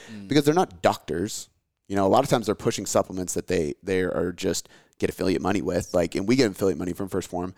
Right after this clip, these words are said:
Speaker 2: but we're not, like, shoving it down people's throat. And these people, like, diagnose them and say they need these supplements to fix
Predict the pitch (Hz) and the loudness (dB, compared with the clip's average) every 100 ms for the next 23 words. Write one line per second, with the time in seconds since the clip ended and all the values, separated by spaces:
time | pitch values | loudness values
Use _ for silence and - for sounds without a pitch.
0 | - - - 117 127 107 107 - - 101 | -18 -20 -2 2 2 2 0 2 4 2
1 | 98 90 82 90 87 101 95 - 123 151 | 0 -2 -2 -6 -2 0 2 2 0 0
2 | 135 117 101 - - - 98 - - - | 2 4 2 -2 -20 -2 0 0 -8 -6
3 | 98 95 101 95 90 92 - 127 131 - | 0 2 2 2 0 0 2 2 2 -2
4 | 95 - 92 92 87 95 95 90 90 85 | -4 -2 0 -2 -2 -6 -4 -4 -2 -2
5 | 85 90 - - - - - | -4 -8 -8 -6 -4 -4 -6